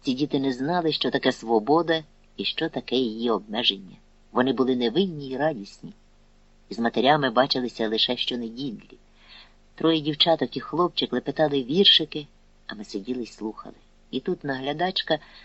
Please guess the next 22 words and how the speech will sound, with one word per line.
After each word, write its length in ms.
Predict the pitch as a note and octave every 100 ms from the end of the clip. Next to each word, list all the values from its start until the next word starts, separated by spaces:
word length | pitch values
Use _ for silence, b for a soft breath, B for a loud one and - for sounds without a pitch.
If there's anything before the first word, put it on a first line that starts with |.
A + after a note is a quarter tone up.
| B
сказала 520 | - - F3 D#3 C#3+
хлопчику 640 | - C#3 C3+ - C#3 C#3
в 60 | B2+
запраній 480 | B2 C3 - C3 B2+
сорочці, 880 | - C3 B2+ - B2 _ - C3 - B B B _ _ _
щоб 200 | - -
підбадьорити 720 | - G3+ G#3 F#3+ D#3+ B2+ A#2 B2+
його, 280 | B2 B2
коли 240 | A#2 C3+ C3+
той 200 | C3+ A#2+
запнувся: 580 | B2 - G#2+ G2+ - - - _ _ _ _ _
"Твій 280 | - D3+ D#3 -
тато 340 | C3+ D3+ F#3
дивиться 460 | E3+ D#3+ B2+ - A#2+
на 100 | A#2
тебе", 320 | - A2 - - _ _
і 80 | -
показала 500 | - - A#2+ A#2+ A#2
рукою 400 | A#2 - E3 D#3+
на 100 | A#2+
скляне 420 | - A#2 C3 C3+
вічко 400 | A2+ C3+ - -